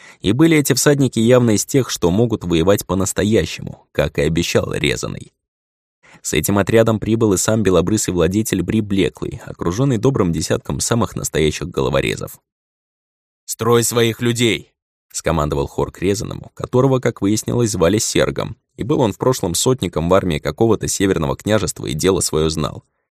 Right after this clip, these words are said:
«Командиры взводов, ко мне!» Три сотни — уже серьёзная сила. Без обоза, то есть ещё и подвижная.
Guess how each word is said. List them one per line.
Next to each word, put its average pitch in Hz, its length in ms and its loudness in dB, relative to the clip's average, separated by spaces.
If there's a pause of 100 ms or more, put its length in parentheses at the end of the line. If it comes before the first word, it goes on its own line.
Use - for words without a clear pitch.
(300)
«Командиры 123 440 0
взводов, 123 540 0
ко 110 140 0
мне!» 131 360 2 (1400)
Три 92 160 2
сотни — 92 580 0 (160)
уже 80 320 -2
серьёзная 73 640 0
сила. - 420 -6 (340)
Без 101 240 2
обоза, 120 520 0 (100)
то - 80 -4
есть 64 180 -6
ещё 71 240 -6
и 80 80 0
подвижная. 95 720 -2